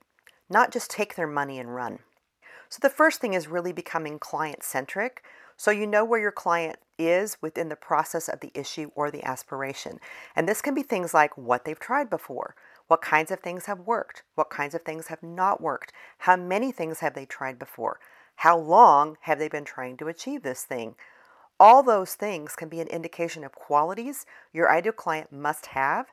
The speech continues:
to achieve the best results with your program.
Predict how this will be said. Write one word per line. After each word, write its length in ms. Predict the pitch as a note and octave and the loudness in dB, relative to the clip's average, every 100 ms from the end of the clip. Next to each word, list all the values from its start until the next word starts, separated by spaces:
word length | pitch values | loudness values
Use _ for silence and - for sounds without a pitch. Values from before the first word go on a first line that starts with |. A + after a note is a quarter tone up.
| _ _ _ - | _ _ _ -12
to 100 | - | -8
achieve 320 | E3 - D#3+ | -8 -8 -10
the 140 | - D3+ - | -8 -4 4
best 260 | E3 E3 | 4 4
results 460 | F#3 E3 D#3 - - | -6 0 0 0 -6
with 160 | D3+ - | -12 -10
your 80 | |
program. 560 | D3+ - D3 E3+ G3 | -6 -4 -2 0 -2